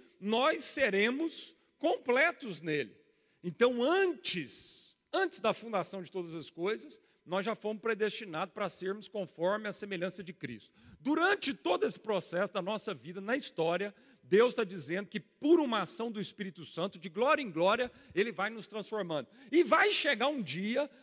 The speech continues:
onde nós vamos perfeitamente ser igual ele é. Amém?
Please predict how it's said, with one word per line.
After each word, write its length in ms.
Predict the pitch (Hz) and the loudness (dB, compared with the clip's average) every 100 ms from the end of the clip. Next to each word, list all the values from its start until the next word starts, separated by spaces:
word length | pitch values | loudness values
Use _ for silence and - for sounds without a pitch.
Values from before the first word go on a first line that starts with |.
| - | 0
onde 420 | 196 254 294 269 | 2 4 0 -4
nós 320 | 247 262 208 | -2 -2 -2
vamos 360 | 175 233 285 - | -2 -2 -2 -8
perfeitamente 1000 | - 320 359 - 277 - 220 170 214 - | -4 0 0 2 0 2 -4 -2 -6 -6
ser 540 | - 175 214 214 - - | -6 0 0 0 -14 -6
igual 560 | 202 160 160 202 226 - _ | -4 2 2 2 -2 -10 _
ele 340 | 180 202 262 208 | 4 4 4 0
é. 240 | 165 131 | -2 -6
Amém? 400 | 143 156 240 226 | -8 -2 -2 -4